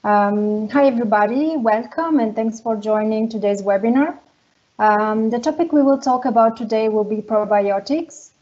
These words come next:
and, uh, in particular, treatment with probiotics from newborn children to third dentition with implants.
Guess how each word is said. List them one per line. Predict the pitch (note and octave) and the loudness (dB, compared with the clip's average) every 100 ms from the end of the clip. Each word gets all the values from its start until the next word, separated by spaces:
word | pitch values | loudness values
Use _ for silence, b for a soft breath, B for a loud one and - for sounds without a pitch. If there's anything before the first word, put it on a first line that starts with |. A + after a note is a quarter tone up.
| _ _ _ - | _ _ _ 0
and, | A3+ G#3+ A3 G#3 | 2 2 0 2
uh, | G#3+ G#3 | 4 2
in | A#3+ A#3 | 0 -6
particular, | B3 B3+ A#3 C#4 C4+ C4+ | -8 -8 -4 -2 0 -2
treatment | - B3 B3+ B3+ A#3 | -4 -6 -4 -4 0
with | A3 G#3+ | -2 0
probiotics | A3 G#3+ G#3 G3+ G3 A3+ D4 D4 - - | 0 2 2 2 0 -2 -4 -6 -20 -4
from | G#3+ G3+ G3+ | -2 0 2
newborn | A3 G#3+ G#3+ A3 | 2 2 0 0
children | - A3+ G#3+ A#3 A#3 | -2 -2 0 0 0
to | G#3 | -4
third | F#3+ - A3 G3+ | -8 -2 -2 0
dentition | G#3 G#3+ A3 - A3 | -4 -4 -6 -2 -2
with | G3+ G#3 | -2 -2
implants. | G#3+ G#3+ A3 B3 E4 - | 0 0 0 0 0 -4